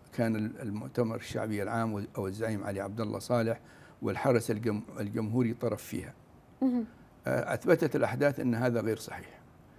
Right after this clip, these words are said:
Speaker 1: المؤتمر الشعبي العام كان مظلة سياسية لما كان يجري في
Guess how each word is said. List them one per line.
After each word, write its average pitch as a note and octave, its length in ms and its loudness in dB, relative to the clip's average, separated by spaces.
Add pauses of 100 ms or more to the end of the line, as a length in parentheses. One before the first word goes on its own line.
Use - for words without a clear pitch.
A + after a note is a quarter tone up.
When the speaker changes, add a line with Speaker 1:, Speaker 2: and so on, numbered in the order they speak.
(600)
Speaker 1:
المؤتمر B2+ 420 4
الشعبي A#2+ 440 2
العام B2+ 380 2
كان B2 520 2 (480)
مظلة C3+ 440 8
سياسية A#2+ 680 4 (1120)
لما A2+ 220 2
كان A2+ 260 4
يجري A2+ 320 4
في G2+ 360 -2